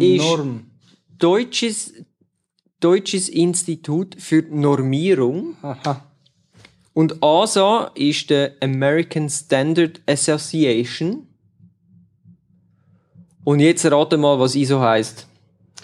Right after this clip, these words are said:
Speaker 2: International Standard Organization.
Speaker 1: Fast.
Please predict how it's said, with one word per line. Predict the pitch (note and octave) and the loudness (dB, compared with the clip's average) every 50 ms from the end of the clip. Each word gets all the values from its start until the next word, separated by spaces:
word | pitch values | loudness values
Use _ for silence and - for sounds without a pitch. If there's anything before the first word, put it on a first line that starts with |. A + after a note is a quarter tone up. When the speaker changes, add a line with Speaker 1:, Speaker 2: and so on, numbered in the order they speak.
| - _ - F#3 - | -20 _ -20 -14 -6
Speaker 2:
International | - D3+ D3 D3 - D3 D3 D3 C#3+ C#3 C#3+ - - C3+ C3 | -4 -4 -2 -2 -2 -2 0 2 2 0 -2 -4 -4 -4 -4
Standard | C3 - - - C3+ C3+ C3+ C3+ C#3 C3 | -6 -6 -4 -2 -2 0 0 -2 -4 -2
Organization. | C3+ C3 C3 B2+ C3 C3 B2+ C3 B2+ A#2 A2 G#2+ G#2 G2+ - - A2 G#2+ - _ _ - - _ | -2 -4 -4 -4 -4 -6 -4 -4 -6 -6 -6 -6 -6 -8 -10 -12 -14 -16 -16 _ _ -20 -20 _
Speaker 1:
Fast. | _ _ - C3 B2+ C3+ C3 - - - - | _ _ -2 -2 0 0 -2 -6 -10 -14 -20